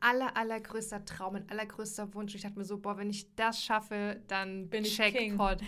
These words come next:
Speaker 2: <laughs>
Speaker 1: Und jetzt muss man sich auch mal eigentlich klar werden,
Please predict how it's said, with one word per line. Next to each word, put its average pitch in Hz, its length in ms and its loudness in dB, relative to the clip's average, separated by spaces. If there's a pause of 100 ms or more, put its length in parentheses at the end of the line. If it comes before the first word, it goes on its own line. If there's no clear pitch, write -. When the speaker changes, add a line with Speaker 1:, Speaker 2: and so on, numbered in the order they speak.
(160)
Speaker 2:
<laughs> 226 240 0
Speaker 1:
Und 214 180 4
jetzt 233 560 6
muss 220 160 -4
man 208 160 2
sich - 200 -6
auch 220 200 0
mal 254 160 2
eigentlich - 500 10 (160)
klar 196 340 2
werden, 190 560 -2